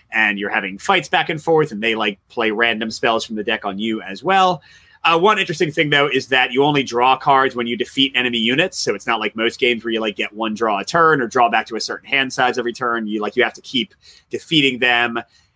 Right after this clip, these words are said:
And, uh, like a lot of these games, y-, if you mill through your deck too much, if you go through your deck too much, you can lose that way, as well as losing your castle.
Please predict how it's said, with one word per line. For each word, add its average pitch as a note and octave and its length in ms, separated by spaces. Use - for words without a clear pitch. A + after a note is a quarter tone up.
And, B2+ 320
uh, B2 140
like D#3+ 220
a - 20
lot C#3+ 160
of C#3 60
these C3+ 160
games, C3 520
y-, C3+ 120
if B2 160
you B2+ 100
mill C#3 260
through D3 180
your B2 120
deck C#3 260
too C3+ 140
much, C3 300
if A2+ 100
you G#2+ 60
go A2+ 160
through A2+ 140
your G#2+ 80
deck G#2+ 200
too A2+ 140
much, G#2+ 200
you G#2+ 60
can G#2 180
lose G2+ 220
that A2+ 220
way, G#2+ 280
as G2 160
well A#2 160
as A2 120
losing A2 160
your A2 100
castle. A2+ 540